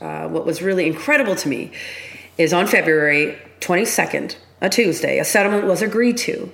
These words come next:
for the sum of twenty-four million dollars between the U S Soccer Federation and the twenty-eight members of the U S Women's National Soccer Team World Cup winners. This settlement was the equal pay lawsuit that we've seen in the press for years.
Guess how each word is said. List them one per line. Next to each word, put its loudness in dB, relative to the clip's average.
for -6
the -2
sum 0
of -4
twenty-four -4
million -2
dollars -4
between 2
the 2
U 2
S 0
Soccer 0
Federation 0
and 2
the 2
twenty-eight 0
members -2
of -6
the 0
U 2
S -2
Women's -2
National -4
Soccer -2
Team -4
World 0
Cup -4
winners. -4
This 2
settlement 2
was 0
the 0
equal 0
pay 2
lawsuit 0
that 0
we've 0
seen 0
in 0
the -2
press -6
for -4
years. -2